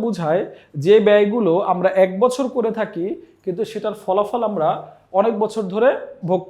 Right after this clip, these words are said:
যে ব্যয়গুলো আমরা এক বছর করে থাকি, কিন্তু সেটার ফলাফল আমরা অনেক বছর ধরে ভোগ করি, সেটাকে বলে বিলম্বিত ব্যয়। যেমন এই যে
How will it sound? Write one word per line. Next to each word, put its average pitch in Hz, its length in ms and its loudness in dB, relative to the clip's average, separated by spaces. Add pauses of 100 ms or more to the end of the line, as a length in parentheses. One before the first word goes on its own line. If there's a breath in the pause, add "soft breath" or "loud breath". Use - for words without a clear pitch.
(200)
যে 202 160 6
ব্যয়গুলো 196 400 2 (100)
আমরা 208 180 0 (140)
এক 180 80 -2 (100)
বছর 240 200 -4 (100)
করে 254 220 -4
থাকি, 202 240 -6 (360 loud breath)
কিন্তু 190 180 -4 (100)
সেটার 202 300 -4
ফলাফল 208 440 0
আমরা 247 140 0 (160)
অনেক 214 160 -2 (100)
বছর 240 220 -6 (120)
ধরে 233 140 0 (120)
ভোগ 185 120 -6 (120)
করি, 220 180 -2 (460 loud breath)
সেটাকে 214 340 -4
বলে 240 120 2 (100)
বিলম্বিত 196 400 -2 (100)
ব্যয়। 117 160 -2 (460 soft breath)
যেমন 226 340 4 (580)
এই 214 160 6
যে 233 60 4